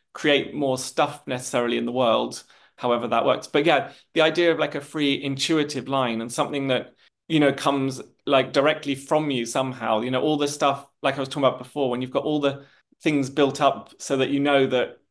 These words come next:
when something happens, it, the spontaneity can be something, uh, exciting. And that's, again, you're not re-, necessarily relying on these accidents, but everything's been built up. So I know that these movements can create something and things can come. And it, like, even, you know, for everyone, drawing,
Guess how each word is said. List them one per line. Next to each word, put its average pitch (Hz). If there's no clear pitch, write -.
when 127
something 131
happens, 131
it, -
the 127
spontaneity 123
can 127
be 123
something, 120
uh, 123
exciting. 131
And 143
that's, 143
again, 139
you're 139
not 143
re-, 139
necessarily 139
relying 135
on 123
these 123
accidents, 131
but -
everything's 143
been 127
built 127
up. -
So -
I 127
know 131
that 123
these 131
movements 139
can 120
create 123
something 113
and 120
things 123
can 120
come. 123
And 165
it, 170
like, 190
even, 208
you 170
know, 147
for -
everyone, 139
drawing, 139